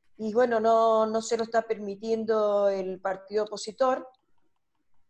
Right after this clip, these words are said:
Y bueno, hay gente, hay gente, mm, eh, de escasa,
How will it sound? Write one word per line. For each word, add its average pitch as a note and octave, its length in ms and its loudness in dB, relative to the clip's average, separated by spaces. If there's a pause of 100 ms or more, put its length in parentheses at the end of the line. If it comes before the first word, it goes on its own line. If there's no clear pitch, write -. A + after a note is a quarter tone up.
(340)
Y G#3+ 360 -2
bueno, A3 240 4
hay G#3+ 100 2
gente, A3 880 4
hay G3+ 140 0
gente, F#3+ 1160 0
mm, F3 480 -8 (220)
eh, D#3 200 -6
de E3 100 -6
escasa, F#3 920 0